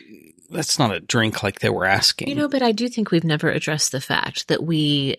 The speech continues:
Speaker 2: sort of ghosted our Topo Chico addiction.
Speaker 1: Well, you know why?
Speaker 2: Tell me.
Speaker 1: Because they were all like, "We can't be consistent in production."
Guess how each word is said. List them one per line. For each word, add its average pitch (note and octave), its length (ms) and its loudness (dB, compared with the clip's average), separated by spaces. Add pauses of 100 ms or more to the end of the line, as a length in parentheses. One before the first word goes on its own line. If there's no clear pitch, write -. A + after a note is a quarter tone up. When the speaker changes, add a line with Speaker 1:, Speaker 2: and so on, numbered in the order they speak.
(120)
Speaker 2:
sort D3+ 440 2
of C3+ 400 -4
ghosted C#3 680 0
our C3+ 300 -2
Topo C#3+ 380 -4
Chico F3+ 640 -2
addiction. B3 840 -2
Speaker 1:
Well, E3 140 0
you E3 120 6
know E3 140 8
why? D3+ 320 4 (380)
Speaker 2:
Tell B3+ 200 -8
me. D3+ 300 -8 (340)
Speaker 1:
Because E3 360 0
they F3 120 4
were D#3+ 200 4
all D3 120 6
like, C#3+ 200 4
"We G3 140 -2
can't D#3+ 420 -2 (360)
be E3 140 -2
consistent E3 720 2
in E3 140 4
production." F3 840 2